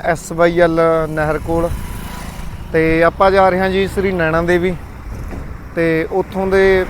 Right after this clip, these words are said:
ਦਰਸ਼ਨ ਕਰਾਵਾਂਗੇ ਤੇ ਬਾਕੀ ਇਤਿਹਾਸ ਬਾਰੇ ਜਾਣੂ ਕਰਾਵਾਂਗੇ ਤੇ ਹੋਰ ਵੀ ਆਲੇ ਦੁਆਲੇ ਜਿੰਨੀਆਂ ਵੀ ਉੱਥੇ ਇਤਿਹਾਸਕ ਜਗ੍ਹਾਵਾਂ ਨੇ,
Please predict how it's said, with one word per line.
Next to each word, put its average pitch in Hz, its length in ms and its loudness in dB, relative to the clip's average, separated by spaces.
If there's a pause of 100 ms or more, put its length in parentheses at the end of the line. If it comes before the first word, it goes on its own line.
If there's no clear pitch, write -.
(200)
ਦਰਸ਼ਨ 170 320 0
ਕਰਾਵਾਂਗੇ 185 560 0 (760)
ਤੇ 160 120 2 (400)
ਬਾਕੀ 170 420 0
ਇਤਿਹਾਸ 151 520 2
ਬਾਰੇ 165 260 2
ਜਾਣੂ 160 240 -2 (220)
ਕਰਾਵਾਂਗੇ 170 520 2
ਤੇ 180 120 -2
ਹੋਰ 170 240 4
ਵੀ 175 120 2
ਆਲੇ 165 200 6
ਦੁਆਲੇ 170 260 6
ਜਿੰਨੀਆਂ 170 320 2
ਵੀ 175 100 2
ਉੱਥੇ 185 180 2
ਇਤਿਹਾਸਕ 160 540 2
ਜਗ੍ਹਾਵਾਂ 156 500 2
ਨੇ, 180 160 0